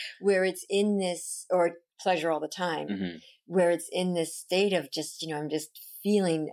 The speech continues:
Speaker 1: amazing pleasure all
Speaker 2: Mm-hmm.
Speaker 1: the time. And so that's what made me wanna call it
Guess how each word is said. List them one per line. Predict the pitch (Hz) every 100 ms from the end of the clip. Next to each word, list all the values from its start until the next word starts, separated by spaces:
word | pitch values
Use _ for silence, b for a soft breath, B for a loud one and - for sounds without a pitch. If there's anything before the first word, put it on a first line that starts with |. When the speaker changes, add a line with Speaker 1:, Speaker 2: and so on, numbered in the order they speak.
| -
Speaker 1:
amazing | 165 160 165 165 156 147
pleasure | - 254 202 147
all | 143
Speaker 2:
Mm-hmm. | 151
Speaker 1:
the | 156
time. | 233 247 160 147 B B B -
And | 185
so | 185 185
that's | 180 180
what | 190 -
made | 165 160
me | 156 151 147 -
wanna | 156 156 147
call | - 147
it | 147